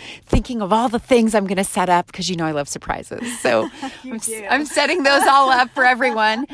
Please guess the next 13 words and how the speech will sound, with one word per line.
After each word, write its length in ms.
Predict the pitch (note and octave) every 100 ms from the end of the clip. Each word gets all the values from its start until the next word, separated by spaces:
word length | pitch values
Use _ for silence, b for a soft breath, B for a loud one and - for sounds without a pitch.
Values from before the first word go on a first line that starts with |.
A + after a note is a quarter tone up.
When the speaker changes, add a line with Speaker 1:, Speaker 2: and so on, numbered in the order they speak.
| B B B B
Speaker 1:
And 460 | A#3+ A#3+ A#3+ A#3 A3
I 120 | G#3+
joke 340 | G#3+ A3 D#4 -
and 140 | B3
think, 280 | - G#3+ - _
you 100 | G3+
know, 160 | A#3 B3+
truly, 500 | - - B3 B3+ G#3+
if 160 | F#3 -
we 100 | G3+
just 300 | - C4+ -
take 240 | - C4
women 540 | A#3+ A3 G3+ F#3+ G3